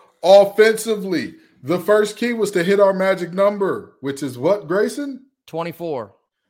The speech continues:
Speaker 1: Now, I do believe that thirty-nine is twenty-four. You know, we're just a lowly old ag school, and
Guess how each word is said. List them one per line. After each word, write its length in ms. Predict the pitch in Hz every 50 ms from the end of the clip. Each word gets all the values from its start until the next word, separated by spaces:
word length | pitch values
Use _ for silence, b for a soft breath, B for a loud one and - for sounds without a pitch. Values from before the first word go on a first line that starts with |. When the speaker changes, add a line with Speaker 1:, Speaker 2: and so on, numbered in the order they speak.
| _ _ -
Speaker 1:
Now, 160 | 120 123 131
I 180 | 135 143 147 156
do 240 | 151 151 175 190 185
believe 480 | 180 185 190 185 185 190 190 196 190 175
that 200 | 165 160 - -
thirty-nine 580 | 165 175 165 170 170 170 160 160 165 165 160
is 120 | 151 147 -
twenty-four. 640 | - 156 160 156 151 147 - - 156 131 113 104 101
You 160 | 101 107 107
know, 180 | 110 110 117 117
we're 300 | 113 113 117 120 120 117
just 300 | 120 131 127 - - 127
a 100 | 123 120
lowly 480 | 117 123 135 147 160 160 160 156 156
old 280 | 156 156 156 160 156 156
ag 320 | 156 156 151 151 151 151
school, 600 | - - - 160 151 147 147 151 160 160 147 131
and 180 | 113 110 110